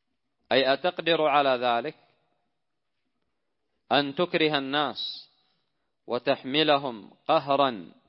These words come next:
وكرهاً على الإيمان وعلى الدخول فيه؟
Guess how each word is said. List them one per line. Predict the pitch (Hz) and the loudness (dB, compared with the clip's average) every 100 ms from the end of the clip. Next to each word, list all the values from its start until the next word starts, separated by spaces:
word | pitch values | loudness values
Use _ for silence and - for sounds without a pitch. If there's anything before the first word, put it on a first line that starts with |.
| _ _ _ | _ _ _
وكرهاً | - 117 - 170 160 147 123 92 - _ _ _ _ | -6 -6 0 0 2 -2 -4 -8 -20 _ _ _ _
على | 120 139 | 2 4
الإيمان | 135 120 131 131 147 135 92 80 _ _ _ _ | 4 0 -2 0 0 0 -4 -14 _ _ _ _
وعلى | 117 131 123 | 2 2 2
الدخول | 110 120 127 113 110 | -4 -6 -4 -4 -4
فيه؟ | 123 135 | -4 -6